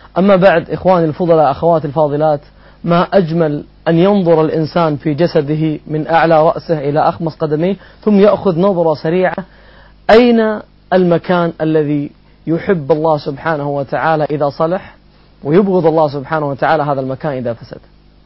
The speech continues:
أين ينظر الله سبحانه وتعالى؟ الله سبحانه هل ينظر إلى أشكال الناس وإلى صورهم وإلى كم عندهم في الأرصدة؟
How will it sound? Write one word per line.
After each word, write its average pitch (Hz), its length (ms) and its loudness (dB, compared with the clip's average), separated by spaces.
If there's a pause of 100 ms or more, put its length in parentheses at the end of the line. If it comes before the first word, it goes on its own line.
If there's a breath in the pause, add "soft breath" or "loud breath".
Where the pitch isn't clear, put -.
(720 soft breath)
أين 247 220 6
ينظر 208 460 4
الله 156 220 0
سبحانه 123 460 -10
وتعالى؟ - 340 -14 (300)
الله 196 260 4
سبحانه 170 420 -2
هل 170 160 0
ينظر 170 340 2
إلى 147 360 0
أشكال 160 480 0
الناس 143 500 -4
وإلى 135 260 -2
صورهم 147 680 -2
وإلى 139 320 -2
كم 160 260 -2
عندهم 147 320 -4
في 123 80 -12
الأرصدة؟ 151 500 -2